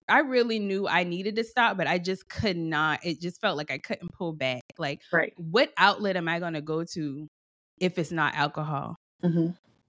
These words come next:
Speaker 1: And then I had to stop smoking hookah, and God knows that was my favorite thing to do, 'cause it was like I needed one, uh, they work together for
Speaker 2: They
Speaker 1: me.
Speaker 2: wo-, yeah, they work together.
Speaker 1: So it's not like I could stop drinking and then keep smoking hookah. I had to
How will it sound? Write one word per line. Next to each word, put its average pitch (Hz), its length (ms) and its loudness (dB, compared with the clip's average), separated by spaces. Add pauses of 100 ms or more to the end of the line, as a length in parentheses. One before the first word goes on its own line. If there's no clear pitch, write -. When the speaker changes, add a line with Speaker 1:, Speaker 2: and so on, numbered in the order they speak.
Speaker 1:
And 208 140 6
then 285 120 6
I 294 60 8
had 269 120 4
to 208 60 -10
stop 214 240 2
smoking 196 320 -4
hookah, 254 220 -2
and 156 100 -4
God 185 220 4
knows 175 400 0
that 170 160 2
was 151 100 -4
my 135 140 -6
favorite 147 340 -4
thing 143 140 -4
to 139 80 -4
do, 143 280 -6 (400)
'cause 214 160 4
it 208 120 2
was 190 140 0
like 175 260 4 (140)
I 202 140 8
needed 208 280 2
one, 190 500 2
uh, 196 120 2
they 202 140 8
work 190 300 6
together 202 440 2
for 180 140 -4
Speaker 2:
They 165 100 6
Speaker 1:
me. 160 120 6
Speaker 2:
wo-, - 160 -8
yeah, 151 180 2
they 151 120 2
work 160 220 0
together. 160 460 0 (240)
Speaker 1:
So 220 160 8
it's 208 220 4
not 240 220 8
like 202 120 2
I 190 100 4
could 202 200 -4
stop 180 340 2
drinking 180 560 -2
and 170 140 -4
then 175 160 -4
keep - 180 -10
smoking 170 380 -8
hookah. 269 320 -4
I 220 60 2
had 240 220 0
to 180 80 -4